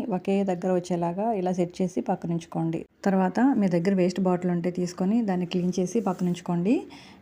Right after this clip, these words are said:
ఇప్పుడు చాకుని బాగా వేడి చేయండి. దీన్ని ఇలా వేడి చేయడం వల్ల బాటిల్ని కట్ చేయడం చాలా ఈజీగా ఉంటుంది. అలా పెట్టగానే ఇలా కట్ అయిపోతుంది అనమాట.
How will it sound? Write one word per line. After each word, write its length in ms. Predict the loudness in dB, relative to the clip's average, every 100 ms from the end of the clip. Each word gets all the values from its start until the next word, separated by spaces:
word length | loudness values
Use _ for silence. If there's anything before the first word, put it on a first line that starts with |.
| -4
ఇప్పుడు 280 | 0 2 2 2 2 2
చాకుని 420 | 2 2 2 4 4 2
బాగా 200 | 2 0 0
వేడి 180 | -2 0
చేయండి. 380 | 0 2 2 2 2 2 2
దీన్ని 220 | 2 2 2
ఇలా 120 | 0 0
వేడి 140 | -2 -2
చేయడం 220 | 0 0
వల్ల 240 | -2 0 2 2
బాటిల్ని 320 | 2 0 -2 -2
కట్ 120 | -4
చేయడం 220 | -2 -2 0
చాలా 200 | 0 0 0
ఈజీగా 300 | 0 -2 -2
ఉంటుంది. 300 | -2 -4 -2 -2
అలా 120 | -2 -2
పెట్టగానే 460 | -4 -2 -2 0 -2 -2
ఇలా 120 | -4 -4
కట్ 120 | -4 -4
అయిపోతుంది 380 | -4 -4 -4 -4
అనమాట. 280 | -6 -6